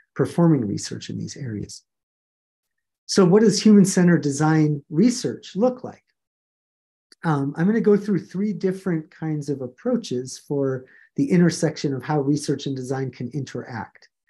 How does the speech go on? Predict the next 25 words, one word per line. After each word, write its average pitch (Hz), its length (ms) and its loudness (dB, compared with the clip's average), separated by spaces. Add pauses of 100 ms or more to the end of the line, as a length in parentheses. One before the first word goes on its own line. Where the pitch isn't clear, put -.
(420)
And 151 120 0
so 156 380 4
this 156 240 0
first 277 340 -4
one, 151 380 -2 (580)
uh, 151 100 0
we 165 120 2
could 175 220 0
think 165 180 0
of 147 400 0
with 151 280 -4
the 131 360 -6
keyword 151 480 2
for 180 360 0
here, 117 440 -8 (440)
research 190 640 2 (220)
for 170 300 4
design, 135 800 -4
or 143 160 -2
we 139 100 2
might 139 240 -4
say 127 220 -4
research 135 680 -6
for 135 460 -6 (160)
designers. 127 840 -6